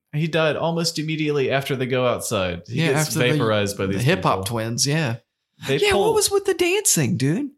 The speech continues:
Speaker 1: It
Speaker 2: They were
Speaker 1: looked
Speaker 2: trying
Speaker 1: like
Speaker 2: to
Speaker 1: they
Speaker 2: blend
Speaker 1: were
Speaker 2: in, but then they were like
Speaker 1: These two guys that walk in with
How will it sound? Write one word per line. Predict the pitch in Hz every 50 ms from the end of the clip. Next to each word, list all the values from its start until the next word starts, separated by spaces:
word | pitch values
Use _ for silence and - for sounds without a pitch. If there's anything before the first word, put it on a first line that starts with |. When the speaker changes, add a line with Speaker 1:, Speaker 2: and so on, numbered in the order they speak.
| _ _ _ - -
Speaker 1:
It | 120 135 165
Speaker 2:
They |
were | 160 175 190
Speaker 1:
looked | 202 190
Speaker 2:
trying | - 226 202
Speaker 1:
like | 175 170 165
Speaker 2:
to | 175
Speaker 1:
they | 170
Speaker 2:
blend | 185 185 185 180 165
Speaker 1:
were | 165
Speaker 2:
in, | 165 175 185 190 190
but | 180 156 -
then | 156 135 143 147
they | 143 139
were | 139 135 131
like | 127 123 120 117 110 110 110 101 - _ _ _ _ _ _
Speaker 1:
These | 135 135 165 170 175 - - -
two | - 208 214 180
guys | 160 135 131 135 131 120 - -
that | 123 95 110
walk | 120 123 123 123 -
in | 135 123 113 117
with | 117 107 101 -